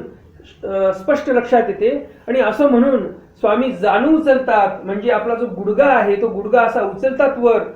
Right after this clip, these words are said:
आणि जाणू खाली बसायला त्याला जागा देतात. जाणू म्हणजे मांडीही बोलतात. आता जाणू या शब्दाचे अर्थ वेगळे होतात. काही लोक काय म्हणतात की मांडी म्हणजे जाणू, परंतु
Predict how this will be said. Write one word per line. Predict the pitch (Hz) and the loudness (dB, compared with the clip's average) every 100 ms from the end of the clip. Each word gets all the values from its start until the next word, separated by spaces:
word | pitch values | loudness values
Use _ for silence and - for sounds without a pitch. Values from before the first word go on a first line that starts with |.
| - - - | -18 -20 -8
आणि | 214 214 | -4 -2
जाणू | 175 156 185 233 254 | -4 -2 0 -2 -4
खाली | 226 220 | -6 -6
बसायला | 190 190 196 185 | -6 -4 -4 -2
त्याला | 185 | -2
जागा | 165 156 151 202 | -2 -2 -2 -2
देतात. | 208 175 - 160 156 - - - - - - _ _ _ _ - 165 | -2 -4 -6 -8 -10 -18 -20 -20 -20 -20 -20 _ _ _ _ -16 -4
जाणू | 190 220 | 0 2
म्हणजे | 247 240 254 | 2 2 0
मांडीही | 196 180 214 233 | -2 -2 -2 -2
बोलतात. | 254 254 240 196 - | 2 2 0 -4 -2
आता | 254 | -2
जाणू | 226 190 196 254 | -2 0 0 2
या | 285 | 2
शब्दाचे | 277 262 233 262 269 | 0 2 2 2 2
अर्थ | 247 - 269 208 - - - - - _ _ _ _ _ _ _ _ _ - | 0 0 0 -2 -4 -14 -20 -20 -20 _ _ _ _ _ _ _ _ _ -6
वेगळे | 196 226 233 196 | 2 4 4 2
होतात. | 185 185 180 - - - | 0 -2 -4 -10 -16 -4
काही | 180 202 | 0 2
लोक | 202 | 0
काय | 208 202 | -2 -4
म्हणतात | 190 180 180 185 - - - | -4 -6 -8 -8 -18 -20 -14
की | 214 | -8
मांडी | 196 185 208 247 | -2 -2 0 -2
म्हणजे | 226 190 175 202 | -2 -2 -2 0
जाणू, | 202 160 143 143 - - _ _ _ _ _ _ _ | 0 -2 -4 -8 -16 -20 _ _ _ _ _ _ _
परंतु | 202 220 262 247 180 - | 2 4 2 -2 -4 -6